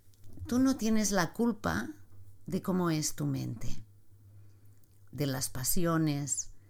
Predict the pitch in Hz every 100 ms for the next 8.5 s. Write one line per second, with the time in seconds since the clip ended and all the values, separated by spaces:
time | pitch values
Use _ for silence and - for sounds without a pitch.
0 | - - - 127 139 - 151 135 170 170
1 | 143 139 - 165 147 139 - 160 170 202
2 | 233 277 - - - - - - - 170
3 | 185 202 190 175 - 180 175 175 143 -
4 | 147 139 131 127 113 107 - - - -
5 | - - - 170 175 - 202 185 - 226
6 | 247 202 175 160 170 170 - 185 214 233
7 | 202 175 151 156 - 160 156 165 151 147
8 | 143 170 208 202